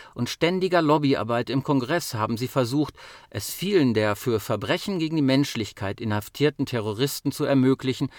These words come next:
ihre Strafe im Pflegeheim, im Krankenhaus und sogar bei sich zu Hause zu verbüßen.“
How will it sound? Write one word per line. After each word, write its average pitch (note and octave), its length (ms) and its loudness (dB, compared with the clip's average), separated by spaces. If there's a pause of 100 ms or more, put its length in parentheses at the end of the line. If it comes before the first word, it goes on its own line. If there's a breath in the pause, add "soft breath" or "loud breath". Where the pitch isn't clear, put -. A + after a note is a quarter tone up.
(220 loud breath)
ihre G2 200 -4
Strafe B2 400 0
im G#2 100 -2
Pflegeheim, D#3 640 2
im A2+ 140 -2
Krankenhaus C3 720 0 (240 loud breath)
und C3 160 -2
sogar E3+ 200 2
bei C3 120 4
sich C3 180 -4
zu D3 220 -6
Hause A#2+ 320 2
zu - 160 -4
verbüßen.“ G2+ 540 -6